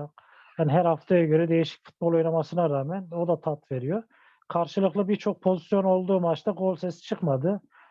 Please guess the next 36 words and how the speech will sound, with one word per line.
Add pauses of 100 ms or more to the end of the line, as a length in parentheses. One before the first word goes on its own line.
(140)
E, (380)
burada
kalecilerin
de
önemi
büyük
tabii
ki.
Gollere
izin
vermediler. (300)
Her
iki
takım
da
birer
puana
razı
oldu. (460)
Dediğim
gibi
Konyaspor
bu
sezonun,
e,
favori
ekipleri,
üst
sıraları
zorlamaya
başlıyor. (400)
Oynadığı
futbolda
göze
zevk
veriyor.